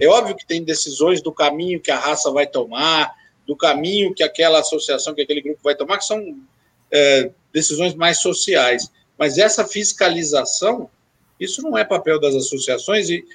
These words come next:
e se for incluir isso na taxa de cobrança, da emissão de registro, da emissão de documento ou da anuidade,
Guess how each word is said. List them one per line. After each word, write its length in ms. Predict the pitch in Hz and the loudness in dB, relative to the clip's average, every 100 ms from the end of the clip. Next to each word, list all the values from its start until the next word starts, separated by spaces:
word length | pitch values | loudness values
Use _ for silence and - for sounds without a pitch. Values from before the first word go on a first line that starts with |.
| _ 165 | _ -6
e 60 | |
se 140 | 165 180 | -4 2
for 240 | 220 254 | 4 4
incluir 480 | 226 208 190 190 190 | 4 0 0 2 0
isso 160 | 185 | -2
na 140 | 180 156 | -2 -2
taxa 480 | - 180 208 - 185 | 2 2 2 0 -4
de 100 | 180 | -4
cobrança, 1040 | 175 160 - 175 220 208 - 208 190 185 - _ | -2 -2 2 4 4 2 0 2 2 2 -4 _
da 100 | 160 | 0
emissão 400 | 175 165 - 196 | 0 0 -2 -2
de 80 | 190 | 0
registro, 720 | 165 135 143 202 185 175 170 | -2 -2 -4 -4 -4 -8 -2
da 140 | 165 | 0
emissão 320 | 170 151 - 196 | -2 -4 -6 -6
de 100 | 185 | -2
documento 540 | 180 156 156 185 180 | -2 -2 -2 -2 0
ou 100 | 165 | 2
da 160 | 160 165 | 2 2
anuidade, 720 | 165 160 135 156 233 226 | 0 -4 0 2 4 0